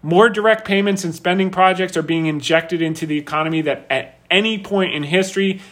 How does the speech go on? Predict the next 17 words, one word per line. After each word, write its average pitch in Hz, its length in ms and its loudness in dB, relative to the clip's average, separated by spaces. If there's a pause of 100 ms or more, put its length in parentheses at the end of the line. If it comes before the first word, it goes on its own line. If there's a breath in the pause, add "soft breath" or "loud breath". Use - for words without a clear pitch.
(180 loud breath)
and 151 180 -2
that 175 160 2
may 170 120 0
very 170 260 4
well 156 220 6
create 151 340 -2
a 147 60 -2
scenario 147 540 2
that 139 200 0
with 143 180 -4
too 175 300 -2
many 151 300 0
dollars 139 340 2
chasing 139 380 -6
too 147 200 -4
few 143 240 -6
goods 196 440 4